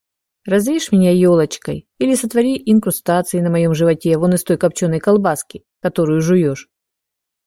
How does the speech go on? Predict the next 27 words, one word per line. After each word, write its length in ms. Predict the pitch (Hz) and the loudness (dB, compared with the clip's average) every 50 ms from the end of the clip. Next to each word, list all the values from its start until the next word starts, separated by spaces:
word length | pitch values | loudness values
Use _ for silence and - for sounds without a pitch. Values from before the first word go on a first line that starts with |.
| _ _ - | _ _ -6
На 140 | 156 156 147 | -4 -2 0
Глебе 340 | 156 196 262 269 254 240 | 0 0 0 0 0 -2
был 180 | 214 214 208 208 | 0 0 0 0
совершенно 720 | - - - 170 165 165 - - 262 262 240 202 175 160 | -2 -4 -2 0 0 0 -2 0 0 2 2 2 2 0
жуткий, 580 | 143 151 226 254 - - - 220 208 214 - _ _ _ _ _ | 0 -2 -2 -2 -2 -6 -4 -4 -4 -4 -4 _ _ _ _ _
порыжевший 580 | - 175 170 175 175 190 262 277 - - - 214 | -4 0 0 0 0 0 -2 -4 -4 -2 -4 -4
от 100 | 190 - | -4 -2
крови 500 | - - 202 220 220 202 202 196 - _ | -2 0 2 2 4 2 2 0 -2 _
некогда 460 | - 180 180 175 - 190 180 180 190 175 | -2 0 0 2 0 0 0 0 0 0
белый 280 | 160 160 160 160 170 | 2 0 0 0 -2
халат, 520 | 165 - 180 170 160 147 143 - _ - _ _ _ _ _ _ _ - | -4 -4 -4 -4 -2 -4 -6 -8 _ -20 _ _ _ _ _ _ _ -2
поверх 280 | 175 175 175 175 160 - | 0 2 2 0 0 0
которого 440 | - 170 - - 220 214 208 190 175 | -4 -4 0 0 0 2 2 2 2
был 160 | 165 170 170 | 2 2 2
надет 340 | 165 165 165 156 165 165 147 | 2 2 0 2 0 0 0
грубый, 400 | 143 160 180 208 226 202 175 156 | 0 0 2 2 2 2 0 0
длинный 400 | 147 160 170 196 202 190 180 160 | 0 2 2 4 4 4 2 2
до 140 | 147 156 147 | 0 -2 -2
пят 260 | - - 202 208 208 _ _ _ _ | 0 0 0 0 -2 _ _ _ _
клеёнчатый 640 | - 180 175 170 170 170 170 - - 170 - - 156 | -4 -2 0 2 2 2 2 0 -2 -4 -4 -4 -6
серый 320 | - - 160 156 147 151 147 | -4 -2 -2 0 0 0 -2
фартук. 580 | - - 156 143 139 139 - - - _ - _ _ _ _ _ _ _ _ _ _ _ _ _ _ _ | -2 -2 -4 -4 -4 -6 -8 -12 -12 _ -14 _ _ _ _ _ _ _ _ _ _ _ _ _ _ _
И 120 | - 196 180 | 0 2 2
этот 300 | 170 165 - 151 - - | 2 2 0 -2 -4 -4
мясник 500 | 156 147 - - - 226 262 254 - _ | -4 -4 -4 -2 0 0 0 -2 -6 _
пил 220 | - 220 233 226 | -2 -2 -2 -2
чай. 420 | - - - 214 202 202 202 202 | -4 -4 -4 -2 -2 -2 -4 -6